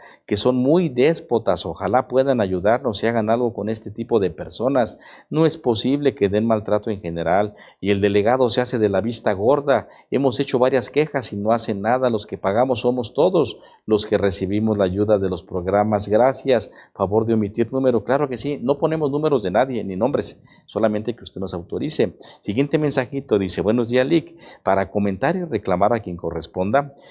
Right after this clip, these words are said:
que en Avenida Millonarios, fraccionamiento Los Ruiseñores, no tenemos luz desde hace dos meses y está oscuro. Pasan muchos rajerón, tra-, rateros y marihuanos. Ya no podemos estar tanto tiempo sin luz.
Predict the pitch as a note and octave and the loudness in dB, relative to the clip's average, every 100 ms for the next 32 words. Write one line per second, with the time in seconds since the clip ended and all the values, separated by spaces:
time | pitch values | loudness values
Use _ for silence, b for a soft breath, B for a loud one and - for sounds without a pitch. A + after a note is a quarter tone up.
0 | B - G2 F#2+ F2+ F#2+ B2 D3+ C3+ G2+ | B -10 -2 0 0 0 0 2 0 -2
1 | G2 F2+ F2+ C3 E3 A#2 - F2 - F2+ | -4 -2 0 0 0 -4 -6 -8 -6 -4
2 | F2+ G2+ A#2 G#2 F#2 F#2 F2 F2 G2+ A#2+ | -4 -4 -2 0 0 -2 -4 0 0 0
3 | F#2+ A2+ A#2 C3 C3+ A#2+ B2 E3 G3+ C#3+ | -2 -4 -2 -4 -4 -4 -2 0 0 -2
4 | A2 A2 A2 G#2+ G2+ G2 G2 F#2+ F#2 - | 0 2 2 2 0 0 0 0 -2 -4
5 | - b b F#2 F2+ - A2 G#2 - G2+ | -8 b b -2 0 2 0 0 -4 -4
6 | G2+ F#2 G#2+ A2+ B2 B2+ A#2+ B2 G2+ - | -4 -2 -2 0 0 0 -2 -4 -4 -10
7 | _ b b b _ _ _ _ _ _ | _ b b b _ _ _ _ _ _
8 | _ _ _ _ - - _ - - F2 | _ _ _ _ -20 -20 _ -18 -14 -12
9 | - F2+ F3+ - - _ _ - D#2 F2+ | -4 -2 -2 -4 -14 _ _ -14 -14 -16
10 | - - D#2+ C3 G3+ - - b b b | -20 -18 -2 2 2 0 -12 b b b
11 | - F#2+ F#2+ F2+ A#2 F#3 D#3 A2 - G2+ | -6 0 0 2 2 2 0 -2 -8 -4
12 | G#2+ C3+ D3+ - A#2+ C#3+ C#3+ A#2+ G2+ C3+ | -2 0 0 -2 -2 0 -2 -4 -4 -4
13 | - B2+ B2+ B2 A#2 C3 C3 A2+ A2+ D3+ | -4 -6 -4 -4 -4 -2 -2 -2 -2 0
14 | E3 | 0